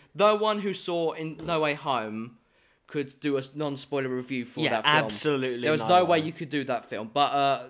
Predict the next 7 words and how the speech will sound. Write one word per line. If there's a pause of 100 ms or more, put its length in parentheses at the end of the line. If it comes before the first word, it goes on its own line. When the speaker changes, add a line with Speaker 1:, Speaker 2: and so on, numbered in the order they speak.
Speaker 1:
that
w-,
non-spoiler. (100)
But, (500)
um, (1160)
for,
um,